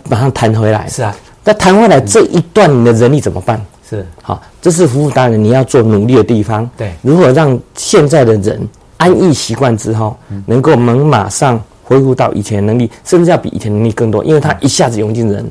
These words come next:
Speaker 2: 是。
Speaker 1: 你如果去服务他，好，那最明显的东西就是客人的服务。
Speaker 2: 对。
Speaker 1: 好，
Speaker 2: 嗯。
Speaker 1: 那游客到你饭店来之后，你要做的服务是很重要的。所以呢，我，我很积极，希望跟我们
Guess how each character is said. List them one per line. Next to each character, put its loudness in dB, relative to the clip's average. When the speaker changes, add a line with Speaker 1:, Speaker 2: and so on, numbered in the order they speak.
Speaker 2:
是。 -8
Speaker 1:
你 -6
如 2
果 4
去 0
服 -6
务 -6
他， -8
好， -16
那 2
最 2
明 2
显 0
的 -2
东 -2
西 -2
就 -2
是 -4
客 2
人 0
的 -4
服 -4
务。 0
Speaker 2:
对。 -10
Speaker 1:
好， -6
Speaker 2:
嗯。 -12
Speaker 1:
那 0
游 2
客 2
到 0
你 2
饭 0
店 0
来 -4
之 -6
后， 2
你 0
要 0
做 0
的 2
服 -4
务 0
是 -6
很 -2
重 -4
要 -6
的。 -12
所 0
以 4
呢， 0
我， 0
我 2
很 2
积 -2
极， 0
希 -2
望 0
跟 -2
我 -6
们 -8